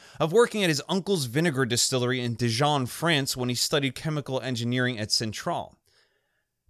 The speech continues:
That is the same city of Dijon that is famous for Dijon mustard, where mustard had been a center of industry there since the thirteenth century. Gustave's father had met his mother when he was stationed in the city of Dijon after fighting in Napoleon's army,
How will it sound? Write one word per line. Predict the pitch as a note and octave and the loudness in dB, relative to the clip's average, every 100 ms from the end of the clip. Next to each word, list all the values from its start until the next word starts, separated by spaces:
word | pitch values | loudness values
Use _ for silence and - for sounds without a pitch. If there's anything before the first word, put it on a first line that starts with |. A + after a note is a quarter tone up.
| E3+ | 4
That | A3 | 4
is | F3+ | 4
the | F#3+ | 2
same | - G3 F#3+ | 2 2 -2
city | - F#3+ F#3 | 0 0 2
of | C3+ A#2 | 0 0
Dijon | B2+ A#2+ C#3+ C#3+ | 0 2 2 2
that | C3+ | 0
is | B2 B2 | -2 -2
famous | - D#3 C#3+ | -2 -2 -2
for | - C3 | -4 -4
Dijon | A2+ A#2+ A2 C#3+ D3+ B2+ | -2 -2 2 2 2 0
mustard, | B2+ D#3 - G2+ F2 - - - | 0 0 -2 -6 -10 -16 -20 -4
where | C#3+ | 0
mustard | C#3 F#3 - E3+ | 2 2 2 0
had | D#3+ C3+ | -2 0
been | C#3 | 0
a | B2 | 0
center | - F3+ F#3 F3+ | 0 0 0 -2
of | B2 - | -2 -4
industry | F3 D3+ - A#2+ | -2 -2 0 0
there | G#2+ G#2+ | 2 0
since | A2+ A2 G#2+ | 0 -4 -4
the | G#2+ | -6
thirteenth | - C3 B2+ - A#2+ | -4 -6 -4 -6 -4
century. | - - B2 - - G2 - _ _ _ _ _ _ _ _ - | -4 -4 -4 -8 -14 -18 -20 _ _ _ _ _ _ _ _ 0
Gustave's | F3+ - F#3+ A3 G#3 | 2 4 4 4 0
father | - F#3+ G3+ G3+ F#3+ _ _ - | -2 0 2 2 0 _ _ -8
had | D3 | -4
met | C#3 D#3+ G3+ | -2 0 0
his | E3 D#3+ | -2 -2
mother | C3 B2 C3+ | 2 4 4
when | C3 B2+ | 2 0
he | |
was | B2+ A#2+ | 0 0
stationed | - F3 F#3+ F3 | 0 0 0 -2
in | C3+ | -2
the | A#2+ | -2
city | - D3 C3+ | -2 -2 0
of | A#2 | 0
Dijon | G#2+ G#2+ A2 G#2+ A#2+ - - - | -2 -2 0 0 -2 -6 -12 -2
after | C#3 D3 | 0 0
fighting | B2+ F#3 G3 F#3+ | 0 2 2 2
in | E3 | 0
Napoleon's | C3 - F#3 F#3+ E3+ C3 | -2 -2 -2 0 0 -2
army, | A#2+ F3 B2 G#2+ | 0 0 0 -4